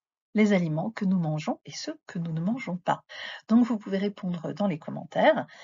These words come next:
à cette question. Quels sont, vous, vos critères en matière de nutrition ? N'hésitez pas, bien sûr, à aller voir, euh, les sources de façon directe, les, ce que d'autres ont dit et à le commenter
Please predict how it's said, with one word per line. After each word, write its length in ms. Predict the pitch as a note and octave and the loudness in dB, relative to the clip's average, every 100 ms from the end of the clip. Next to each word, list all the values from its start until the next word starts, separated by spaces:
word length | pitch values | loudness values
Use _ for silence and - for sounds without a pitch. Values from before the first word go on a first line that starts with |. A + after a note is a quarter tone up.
| - _ - | -20 _ -6
à 220 | E3+ E3+ | -4 -4
cette 220 | E3+ E3 | -6 -12
question. 640 | - D3+ - F3+ A3 C#4+ C#4 | -10 -12 -8 -4 -4 -4 -6
Quels 160 | - A3 | -8 -8
sont, 200 | - F#3+ | -2 -2
vous, 220 | F3 A#3+ | 0 -2
vos 140 | B3 | -4
critères 680 | B3 - - F#3 - - - - _ _ _ | -8 -10 -14 -12 -6 -4 -6 -8 _ _ _
en 80 | - | -8
matière 320 | D3 D3 G3 | -6 -6 -6
de 100 | F#3 | -6
nutrition ? 560 | F3+ D#3+ - - - A#3+ _ _ _ _ - | -8 -10 -12 -14 -14 -16 _ _ _ _ -4
N'hésitez 380 | A#3+ A#3 A3 | -2 -2 -4
pas, 140 | F#3+ F3+ | -2 -2
bien 160 | D3 | -4
sûr, 340 | D#3 - - D3+ F3+ - | -10 -12 -10 -12 -12 -2
à 120 | G3+ | 0
aller 260 | E3 D#3 D#3+ | 0 -4 -8
voir, 560 | - D#3+ F3 F3 F3 - - - - - | -8 -8 -6 -8 -10 -14 -16 -18 -18 -10
euh, 100 | D#3+ | -6
les 160 | - A3+ | 0 2
sources 440 | A3+ - F3 - | 0 -4 -14 -12
de 80 | D#3+ | -10
façon 320 | D#3 - - | -6 -6 -6
directe, 560 | C#3+ D#3+ G#3 G#3+ G#3+ - | -10 2 4 4 0 -14
les, 400 | E3+ E3+ E3+ E3 | -10 -8 -8 -8
ce 120 | D#3 - | -10 -12
que 100 | F3 | -14
d'autres 400 | D#3+ A3+ A#3 - | -6 -6 -6 -6
ont 80 | G#3+ | -6
dit 320 | G#3 A3+ A3 | -4 -6 -8
et 100 | D#3+ | -8
à 40 | D#3+ | -8
le 100 | D#3 | -8
commenter 540 | - D#3+ C#3+ - - | -10 -10 -12 -14 -20